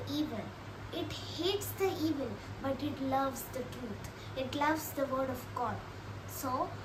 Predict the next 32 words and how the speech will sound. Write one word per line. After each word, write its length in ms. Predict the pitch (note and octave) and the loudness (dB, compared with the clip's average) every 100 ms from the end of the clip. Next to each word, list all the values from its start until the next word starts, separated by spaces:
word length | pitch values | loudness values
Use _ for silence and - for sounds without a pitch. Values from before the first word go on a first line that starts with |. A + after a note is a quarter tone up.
| - | -2
make 280 | C#4 F#4 G4+ | 2 4 4
sure 360 | - - E4+ C4 | 2 2 4 4
that 220 | A3+ - B3 | 0 -2 0
you 80 | |
love 220 | A#3+ D4+ D#4 - | 4 6 4 0
the 80 | E4+ | 2
word 200 | E4+ D#4+ | 4 4
of 200 | - - | 0 0
God, 260 | A#3+ A#3 A#3 - - A#3 | 2 2 -2 -8 -8 -6
you 160 | A#3 | -2
love 300 | B3+ F4 F#4+ - B3+ | 4 6 4 0 -4
others, 520 | C4+ B3+ B3 B3 - - - - | -2 0 -2 -2 -6 -8 -8 -2
be 180 | C#4+ D#4+ - | 4 4 4
patient, 680 | D#4+ D4 - D4+ C#4 B3+ G#3 | 2 2 0 -2 -2 -2 -2
be 200 | C4+ - - | -2 -2 -2
kind, 420 | C4+ B3+ B3+ B3 - - - | -2 -2 -4 -6 -6 -8 -4
be 80 | A3+ | -4
a 140 | G#3 G#3 C#4 | -2 -2 0
very 260 | C#4+ D4 C#4 | 2 2 0
good 100 | C4+ - | -2 -2
person. 420 | A#3 G#3+ - - - - - - - - - | -2 -2 -4 -4 -6 -8 -10 -8 -8 -8 -6
Because 320 | A#3 A3+ A3 | -4 -4 -4
that 280 | - D4 E4 | 2 4 6
is 180 | F#4+ - | 4 2
what 260 | D4 C#4+ C#4+ - - - - | 4 2 2 -4 -6 -4 4
God 300 | C4+ C4+ B3+ - - - | 6 6 4 -2 -8 -4
desires 840 | C#4 - C4 B3 B3+ C#4 D4+ - - - - - | -2 0 0 2 2 4 4 2 -6 -10 -10 -6
in 200 | C4 B3+ - | -4 -4 -2
us. 580 | A3 G#3+ - - - - - - - - - - - - - - - - - - - - - - - - - - - - - - - - - - | -2 -2 -4 -6 -6 -8 -8 -8 -8 -8 -8 -8 -8 -8 -8 -8 -8 -8 -8 -10 -10 -8 -8 -6 -6 -8 -8 -6 -8 -6 -8 -6 -6 -4 -6 0
It 200 | A4 A4+ | 2 4
always 460 | F#4+ F4+ F#4 G#4 - | 6 8 6 4 2
protects, 720 | E4 D#4 A3+ A#3 F4 - - | 4 4 4 0 0 -4 -4